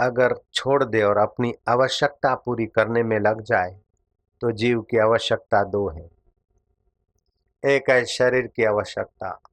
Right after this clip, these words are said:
अन्न, वस्त्र, आवास। लेकिन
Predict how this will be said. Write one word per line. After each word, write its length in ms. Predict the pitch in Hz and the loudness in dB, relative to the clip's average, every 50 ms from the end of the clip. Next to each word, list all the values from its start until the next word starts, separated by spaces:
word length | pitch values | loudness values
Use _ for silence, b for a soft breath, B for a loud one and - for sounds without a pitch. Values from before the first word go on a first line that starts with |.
| _ _ _ _ _ _ - - | _ _ _ _ _ _ -4 -2
अन्न, 500 | 117 120 120 123 123 120 123 123 120 117 _ _ _ _ _ _ _ _ _ _ _ _ _ _ _ _ _ _ _ _ - - | -2 0 0 -2 0 0 0 0 -2 -6 _ _ _ _ _ _ _ _ _ _ _ _ _ _ _ _ _ _ _ _ -12 -4
वस्त्र, 680 | 104 113 120 117 - - - _ - 127 117 120 117 - - _ - | 0 2 2 2 0 -4 -12 _ -4 0 0 0 0 -2 -6 _ -2
आवास। 800 | 104 104 104 101 101 95 95 - - - - - - - - _ _ _ _ _ _ _ _ _ _ _ _ _ _ _ _ _ _ _ _ - 123 | 0 0 2 2 0 -2 -4 -6 -10 -18 -20 -20 -20 -20 -20 _ _ _ _ _ _ _ _ _ _ _ _ _ _ _ _ _ _ _ _ -6 -2
लेकिन 400 | 147 143 143 143 139 135 131 | -2 -2 0 -2 -2 -2 -4